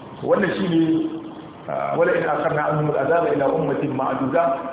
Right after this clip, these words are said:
la yaquluna ma yahdithuhu." Ah, ah, ya daga cikin malaman tafsiri, ko wasu daga cikin su ala kulli halin sun yi magana game da wannan aya cewa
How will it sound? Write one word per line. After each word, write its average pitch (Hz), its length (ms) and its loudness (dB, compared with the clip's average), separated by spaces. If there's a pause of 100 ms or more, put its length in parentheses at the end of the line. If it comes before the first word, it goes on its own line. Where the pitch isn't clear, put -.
(1700)
la 139 80 -2
yaquluna 143 520 2
ma 139 140 2
yahdithuhu." 131 540 0 (320)
Ah, 123 340 2 (640)
ah, - 340 -4 (1300)
ya 190 160 4
daga 180 160 2
cikin 190 200 0
malaman 165 320 2
tafsiri, 156 440 0 (1200)
ko 147 60 0
wasu 165 220 2
daga 151 160 2
cikin 175 220 -2
su - 60 0
ala 135 180 2
kulli 151 140 2
halin 143 260 2 (120)
sun 160 140 -2 (680)
yi 170 120 2
magana 147 360 2
game 143 160 2
da - 80 4
wannan 139 280 2
aya 151 220 2 (100)
cewa 139 260 2